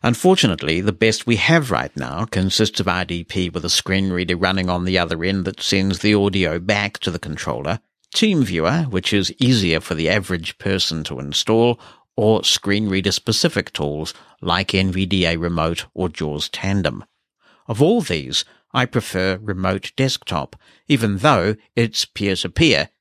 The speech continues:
and requires a little more work to get working. As far as I can tell, tools on other platforms like Mac O S and Linux aren't options for us. Apple should promote accessible control of Macs using VoiceOver,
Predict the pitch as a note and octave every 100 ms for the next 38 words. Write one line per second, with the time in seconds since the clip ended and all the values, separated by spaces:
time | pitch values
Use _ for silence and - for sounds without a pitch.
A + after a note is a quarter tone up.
0 | _ G2 G2+ G#2+ - F#2+ F#2+ F#2 G#2+ A2
1 | G2 E2+ E2+ E2+ B2 A#2+ - - E2+ D#2+
2 | - F#2 G2 F#2+ C2 B1+ _ _ _ _
3 | - B2 - C#3+ A#2+ G2 F2 - F2 E2+
4 | - C3+ A2 B2+ - - - D#3 D3 A#2
5 | G2 G2+ B2+ D#3 F2+ D#2 - C#2+ E2+ A2
6 | - D#2+ - F#2 G#2 D2+ C#2 D#2 F#2 C#2+
7 | D2+ G2+ B2 A#2+ - - A#2 B2+ F#2 D2
8 | - D2+ C#2+ - A#1+ A1 - - _ _
9 | _ - _ C3+ C#3 C3 C#3 - C3+ A#2+
10 | C3 B2+ A#2+ A#2 - - A#2 A#2 A#2 G#2+
11 | G#2+ A2 C#3+ C3+ F2+ D2+ F#2 D2 G#2 -
12 | - - - A2 A2+ A2 G#2+ G#2+ D#3 -
13 | C#2+ - B1